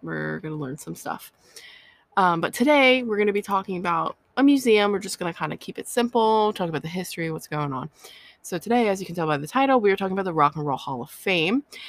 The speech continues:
and I'm gonna mostly be talking about the museum rather than, like, kind of, uh, like, the Hall of Fame concept, but we're gonna talk about that a little bit. Um, I've never been to the Rock and Roll Hall of Fame, unfortunately. Um,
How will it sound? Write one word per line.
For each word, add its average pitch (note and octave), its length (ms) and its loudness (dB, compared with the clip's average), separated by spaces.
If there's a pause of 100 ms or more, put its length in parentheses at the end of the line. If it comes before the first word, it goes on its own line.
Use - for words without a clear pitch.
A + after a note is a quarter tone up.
(180)
and E3+ 340 4
I'm - 80 2
gonna G3 160 2
mostly A3+ 380 2
be G#3 120 2
talking E3+ 280 -2
about D3+ 200 -6
the D#3 60 -12
museum F3 420 -2
rather C#3+ 320 -2
than, C#3 140 -8
like, A#2 180 -12
kind C#3+ 140 -16
of, C3+ 160 -16
uh, A#1+ 280 -16
like, - 200 -20
the C#3+ 180 -16 (340)
Hall D3 220 0
of D3 80 -4
Fame D3 200 -4
concept, D3+ 500 -6 (160)
but A3 160 -4 (140)
we're D#4 80 -2
gonna C#4 160 0
talk G#3 100 2
about D#3+ 140 -2
that B2+ 100 -2
a G#2+ 40 -2
little E2+ 200 -8
bit. - 100 -8 (800)
Um, D3+ 540 0 (560)
I've G#3 80 2
never C4 180 4
been C4+ 160 2
to C4+ 80 -4
the C4+ 60 0
Rock B3 160 6
and A#3+ 100 2
Roll A3 140 4
Hall G#3 160 6
of G3+ 80 -4
Fame, C#4+ 200 -2
unfortunately. C#4 840 -2 (100)
Um, E3+ 420 2